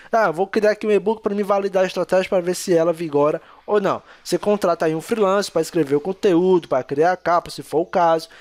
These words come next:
Quando ele te der, né, o aval que já pode, né, ser publicado, você pega o e-book, publica, paga ele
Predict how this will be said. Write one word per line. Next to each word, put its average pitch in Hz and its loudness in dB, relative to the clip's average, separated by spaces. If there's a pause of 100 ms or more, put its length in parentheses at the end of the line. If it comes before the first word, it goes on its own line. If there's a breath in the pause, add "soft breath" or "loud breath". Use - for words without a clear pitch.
(100)
Quando 185 -2
ele 196 2
te 226 -4
der, 160 0 (180)
né, 139 -2
o 131 -2
aval 151 2
que 135 -14
já 151 0
pode, 220 0 (240)
né, 156 -2
ser - -6
publicado, 175 -2
você 160 -10
pega 175 -2
o 202 4
e-book, 208 -2
publica, 214 0
paga 202 0
ele 226 2